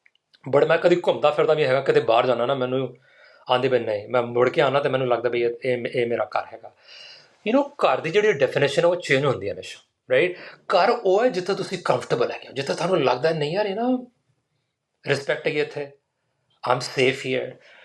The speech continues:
ਅਮ, but ਇੱਕ ਕੌਮ ਦੇ ਪੱਖ 'ਚ ਨਾ, I agree with you। ਮੈਂ ਕੁਛ ਮਹੀਨੇ ਪਹਿਲਾਂ ਪੰਜਾਬ ਦੇ ਵਿੱਚ ਸੀਗਾ, ਮੈਂ ਦਰਬਾਰ ਸਾਹਿਬ ਗਿਆ, ਕ-, ਅਨੰਦਪੁਰ ਸਾਹਿਬ ਗਿਆ। ਉੱਥੇ ਜਾ ਕੇ ਨਾ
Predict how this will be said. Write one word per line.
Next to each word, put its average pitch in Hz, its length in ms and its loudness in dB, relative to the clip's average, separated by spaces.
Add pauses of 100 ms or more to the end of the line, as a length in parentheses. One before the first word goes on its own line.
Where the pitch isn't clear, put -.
(680)
ਅਮ, 160 640 2 (520)
but 214 280 2 (500)
ਇੱਕ 220 260 -4
ਕੌਮ 208 360 4
ਦੇ 262 120 4
ਪੱਖ 180 360 0
'ਚ 185 40 0
ਨਾ, 214 220 4 (120)
I 160 140 4
agree 151 200 2
with 175 200 4
you। 214 120 -8
ਮੈਂ 147 280 2
ਕੁਛ 151 220 -2
ਮਹੀਨੇ 143 180 2
ਪਹਿਲਾਂ 139 260 2
ਪੰਜਾਬ 120 380 2
ਦੇ 135 60 0
ਵਿੱਚ 123 120 -8
ਸੀਗਾ, 127 340 -6
ਮੈਂ - 80 -6
ਦਰਬਾਰ 113 340 2
ਸਾਹਿਬ 123 360 -2
ਗਿਆ, 120 200 0
ਕ-, 123 380 -6
ਅਨੰਦਪੁਰ 123 300 -8
ਸਾਹਿਬ 120 320 4
ਗਿਆ। 110 160 -2 (840)
ਉੱਥੇ 190 360 0
ਜਾ 135 420 -2
ਕੇ 226 220 0
ਨਾ 277 460 2